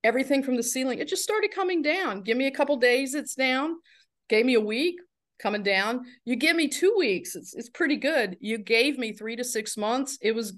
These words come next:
everything was stabilized again, and the patient understood, the family understood. And I think that was the impact hospice had for me. It's not about the process of just helping them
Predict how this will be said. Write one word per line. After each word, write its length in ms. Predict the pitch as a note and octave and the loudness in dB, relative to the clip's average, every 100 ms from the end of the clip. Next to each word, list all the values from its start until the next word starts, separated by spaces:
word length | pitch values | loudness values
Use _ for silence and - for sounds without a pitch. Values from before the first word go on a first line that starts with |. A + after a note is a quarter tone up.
| - - | -8 -2
everything 400 | F3+ G#3+ A#3 A#3 | -2 -2 -4 -2
was 220 | A#3 - | -2 -2
stabilized 640 | - A3+ C4 A3+ G3 F#3+ | 0 0 0 0 0 -2
again, 280 | G3+ G#3 G#3 | -6 -4 -4
and 80 | G3 | -4
the 40 | F#3+ | -8
patient 520 | - C4 C4 C4+ G#3+ | -4 -4 -2 -4 -4
understood, 600 | G3 F#3 - F#3+ E3 E3+ | -4 -6 -8 -6 -4 -4
the 80 | F#3+ | -8
family 540 | - A#3+ B3 B3+ G#3 | -4 0 2 0 -2
understood. 560 | F#3 F3 - F#3+ F3+ F3+ - - - | -6 -6 -6 -4 -4 -6 -16 -6 2
And 100 | F4 | 2
I 80 | |
think 240 | - F#4+ F#4 | 4 2 4
that 180 | C#4 B3 | 4 4
was 140 | A3+ | -2
the 160 | A#3 - | -4 -4
impact 460 | A3+ A3+ G3+ - | -6 0 -2 0
hospice 500 | - F3 F3+ - F#3 | -2 -2 -4 -10 -8
had 260 | - F3 F3 | -4 -4 -6
for 80 | F#3 | -10
me. 260 | F3 E3 - - - | -10 -10 -14 -16 0
It's 220 | B3 B3 | 2 2
not 220 | C4+ D#4+ F4 | 2 2 2
about 440 | B3 A3+ G#3+ G3+ - - - - _ _ - | 4 4 4 2 -4 -20 -20 -20 _ _ -4
the 80 | |
process 760 | A3 - A#3+ A3 A3 A3+ G#3 - | -4 0 4 4 4 2 0 0
of 120 | F#3+ | -6
just 380 | F3+ G3+ - - - | -4 -4 -4 -6 -4
helping 280 | G#3+ A#3+ G3+ | 0 0 0
them 240 | F3+ F3+ | -4 -6